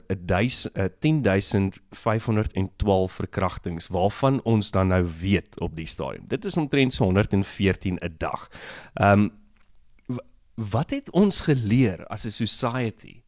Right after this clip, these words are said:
Wat, hoe, hoe, hoe, hoekom gebeur hierdie goeters nog? En dan is dit vir my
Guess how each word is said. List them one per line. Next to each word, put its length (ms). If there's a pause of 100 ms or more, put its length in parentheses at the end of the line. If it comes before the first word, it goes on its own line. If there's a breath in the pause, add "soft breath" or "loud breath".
(120)
Wat, 240 (800 loud breath)
hoe, 180
hoe, 260
hoe, 320
hoekom 360
gebeur 600
hierdie 320
goeters 420
nog? 340
En 140
dan 340
is 80
dit 140
vir 120
my 120